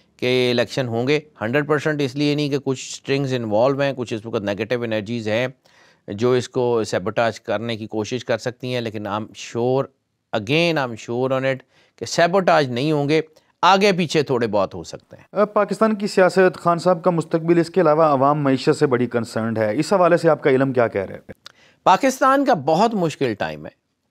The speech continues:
Speaker 1: और अब जो पाकिस्तान का मुश्किल टाइम है वो शायद पाकिस्तान की पिछली पचहत्तर साला तारीख में ऐसा, आ, कुछ नहीं था।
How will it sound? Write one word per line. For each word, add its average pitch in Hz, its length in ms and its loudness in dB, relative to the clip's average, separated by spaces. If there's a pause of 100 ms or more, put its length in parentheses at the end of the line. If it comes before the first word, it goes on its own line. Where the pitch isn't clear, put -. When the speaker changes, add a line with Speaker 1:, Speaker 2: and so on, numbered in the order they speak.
(360)
Speaker 1:
और 131 160 0 (100)
अब 160 200 2
जो 180 120 2
पाकिस्तान 139 500 -2
का 127 100 -4
मुश्किल 113 380 -6
टाइम 110 340 -4
है 107 260 -6 (460)
वो 123 100 -2
शायद 156 400 2
पाकिस्तान 120 600 -4
की 117 120 -10
पिछली 117 380 -8
पचहत्तर 104 480 -6
साला 131 320 -2
तारीख 95 400 -8
में 104 120 -6
ऐसा, 113 320 -6 (560)
आ, 95 240 0
कुछ 107 340 -10
नहीं 135 300 -2
था। 123 280 -2